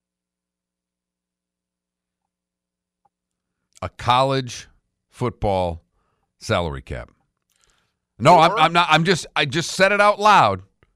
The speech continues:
Speaker 1: 'cause I want people to digest that because, or you keep doing what you're doing now.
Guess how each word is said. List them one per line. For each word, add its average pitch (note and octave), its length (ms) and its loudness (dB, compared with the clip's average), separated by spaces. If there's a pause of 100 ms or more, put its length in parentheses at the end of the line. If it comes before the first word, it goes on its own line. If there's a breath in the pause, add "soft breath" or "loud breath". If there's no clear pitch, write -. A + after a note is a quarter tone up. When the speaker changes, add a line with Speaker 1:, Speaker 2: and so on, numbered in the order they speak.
(120)
Speaker 1:
'cause - 80 -8
I C#3 60 2
want D3+ 260 -2
people E3+ 280 -4
to D3 80 -2
digest C3+ 540 -2
that D#2+ 200 -8
because, A2+ 440 -6 (840)
or D#3 180 0
you F#3+ 120 -4
keep G3+ 220 -8
doing G3 220 -2
what G3 100 -6
you're F3+ 100 -6
doing F3 240 -4
now. C#3 260 -2